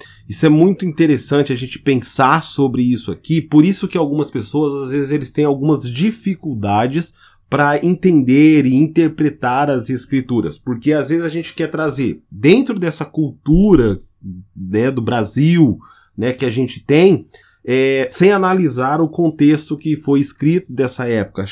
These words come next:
Inclusive, a gente tem um livro que a gente lançou, é, recentemente, que é chamado de Meditando nas Escrituras, e eu acredito que mais pra frente a gente vai tá falando um pouco sobre ele,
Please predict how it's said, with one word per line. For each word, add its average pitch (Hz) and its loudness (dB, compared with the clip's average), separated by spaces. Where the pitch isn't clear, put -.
Inclusive, 127 -2
a 151 0
gente 147 -12
tem 156 0
um 143 2
livro 139 0
que 123 -10
a 113 -6
gente 123 -8
lançou, 123 -4
é, 113 0
recentemente, 123 -2
que 117 -4
é 113 -2
chamado 113 -4
de 113 -6
Meditando 123 2
nas 120 -2
Escrituras, 120 2
e 113 -4
eu 113 -2
acredito 120 -2
que 123 -6
mais 117 -2
pra 113 -4
frente 113 -4
a 107 -4
gente 110 -6
vai 107 -6
tá 107 -6
falando 110 0
um 117 0
pouco 120 2
sobre 107 -2
ele, 143 4